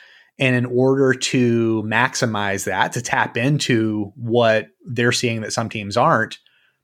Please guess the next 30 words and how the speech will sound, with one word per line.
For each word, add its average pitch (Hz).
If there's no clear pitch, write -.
you 131
need 156
the 156
driver 139
to 165
restart 139
well, 87
because 127
if 135
not, 139
you're 107
just 175
gonna 147
go 123
backwards. -
The 131
good 285
news 127
is 98
Tyler 165
seems 139
to 139
be 123
completely 120
aware 101
of -
this. -
He, 127
uh, 120
he's, 139